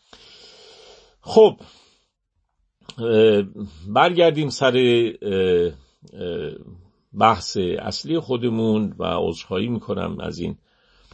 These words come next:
بحث بلندی که پیش آمد و چه کنیم با این همه گرفتاری واقعاً. عرض کنم که،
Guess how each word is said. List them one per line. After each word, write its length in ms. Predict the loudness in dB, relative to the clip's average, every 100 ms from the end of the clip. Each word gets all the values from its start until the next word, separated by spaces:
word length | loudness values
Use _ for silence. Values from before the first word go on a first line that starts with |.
| _ _ -12 -8
بحث 380 | -6 -8 -6
بلندی 600 | -6 -4 -2 -2 -2 -4 -10
که 340 | -8 -8 -8 -12 _ _ _ _ _ _ _ _ _ _ _ _ _ -12
پیش 240 | -8 -4
آمد 440 | -2 0 0 -2 _ _ _ _ _ _ _ -12
و 100 | -10
چه 220 | -4 -4
کنیم 420 | -2 -2 -4 -2
با 100 | -2
این 160 | -2 -4
همه 240 | -6 -8
گرفتاری 680 | -6 -4 -4 -6 -8 -6 -6
واقعاً. 440 | -6 -8 -8 -12 -16 _ _ _ _ _ _ _ -20 -20 _ _ _ -10
عرض 320 | -4 -4 -4
کنم 440 | -6 -2 0 -2 -4
که، 600 | -6 -2 2 2 2